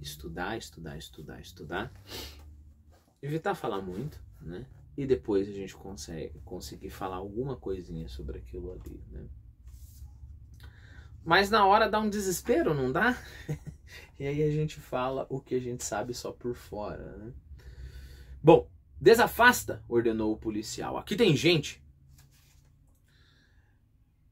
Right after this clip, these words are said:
Ah, os jogadores apertaram-se, os dois homens sentaram-se,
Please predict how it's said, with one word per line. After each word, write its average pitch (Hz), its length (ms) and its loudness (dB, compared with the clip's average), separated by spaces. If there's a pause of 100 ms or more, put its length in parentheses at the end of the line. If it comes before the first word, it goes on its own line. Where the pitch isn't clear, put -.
(160)
Ah, 113 520 2 (640)
os 190 280 10
jogadores 143 960 6
apertaram-se, 139 1120 0 (360)
os 120 280 4
dois 165 520 8
homens 113 380 0
sentaram-se, 127 1000 -4